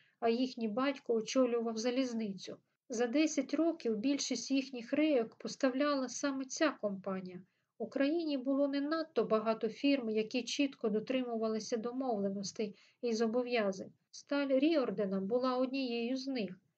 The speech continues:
"Якби я збожеволіла, — подумала Дагні, — то вирішила б, що брат терпіти не міг працювати з Ріарденом саме через те, що він занадто ретельно дотримувався домовленостей".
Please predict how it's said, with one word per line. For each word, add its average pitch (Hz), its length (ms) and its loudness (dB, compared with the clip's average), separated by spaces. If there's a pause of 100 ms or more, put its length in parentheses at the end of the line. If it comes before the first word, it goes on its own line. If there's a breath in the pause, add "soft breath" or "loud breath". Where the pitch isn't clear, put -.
"Якби 247 460 4
я 294 140 6
збожеволіла, — 254 920 2 (100)
подумала 214 600 -2
Дагні, — 196 500 -2 (220)
то 262 160 8
вирішила 277 600 4
б, 208 80 -4
що - 220 -2
брат 302 400 2
терпіти 294 540 0
не 247 140 -4
міг 285 220 -2
працювати 262 800 0
з 220 100 -2
Ріарденом 226 800 2
саме 285 420 -2
через 262 420 0
те, 339 360 0
що - 260 0
він 285 220 0
занадто 254 560 0
ретельно 262 520 0
дотримувався 247 840 -2
домовленостей". 202 1000 -2